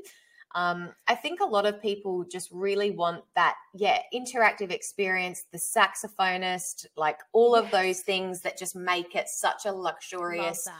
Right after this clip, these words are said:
Speaker 2: that.
Speaker 1: wedding
Speaker 2: Yeah.
Speaker 1: and an experience for their guests to walk away from thinking, "Oh my
Speaker 2: That
Speaker 1: actual
Speaker 2: was
Speaker 1: God,
Speaker 2: cool.
Speaker 1: that was
Speaker 2: Yeah.
Speaker 1: amazing," you know?
Speaker 2: Yeah. Just going different, as you say, like, not tacky, all class, finding different elements in their day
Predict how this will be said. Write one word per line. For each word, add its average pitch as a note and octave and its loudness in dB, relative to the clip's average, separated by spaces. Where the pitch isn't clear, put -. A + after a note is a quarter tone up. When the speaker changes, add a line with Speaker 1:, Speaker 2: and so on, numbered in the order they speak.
Speaker 2:
that. - -20
Speaker 1:
wedding E3 0
Speaker 2:
Yeah. D#4+ -2
Speaker 1:
and - -4
an G3+ 2
experience G3 2
for - -6
their E3 2
guests E3 -2
to F#3+ -8
walk E3 -4
away D#3 -2
from D#3 -6
thinking, D#3+ -10
"Oh F3 0
my E3 -2
Speaker 2:
That D3+ -2
Speaker 1:
actual F3+ -8
Speaker 2:
was D3+ -14
Speaker 1:
God, D3 2
Speaker 2:
cool. - -14
Speaker 1:
that E3+ 6
was E3 -4
Speaker 2:
Yeah. D#3+ -2
Speaker 1:
amazing," D#3+ -8
you D#3+ -6
know? D3 -2
Speaker 2:
Yeah. D#3+ -4
Just G#4+ -10
going A4 -6
different, C#4 -8
as C4 -10
you C#4+ -14
say, A3+ -8
like, G3+ -10
not C#4+ -10
tacky, C4 -14
all B3 -6
class, G3+ -6
finding A#3 -6
different A3 -16
elements G#3 -14
in G3+ -16
their F#3+ -12
day F#3 -10